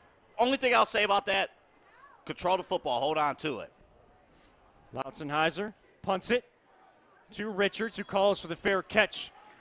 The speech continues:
Speaker 2: grabs it at his twenty-yard line, and we'll give,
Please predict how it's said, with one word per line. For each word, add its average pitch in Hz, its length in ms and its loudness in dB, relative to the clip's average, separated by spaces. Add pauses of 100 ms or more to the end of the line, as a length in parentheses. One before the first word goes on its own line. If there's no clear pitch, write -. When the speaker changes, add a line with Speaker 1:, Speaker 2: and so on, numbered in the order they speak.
(100)
Speaker 2:
grabs 202 340 6
it 147 140 -2 (360)
at 143 220 0
his 156 180 -4
twenty-yard 185 560 0
line, 160 320 0
and 156 120 -6
we'll 180 180 0
give, 180 420 -4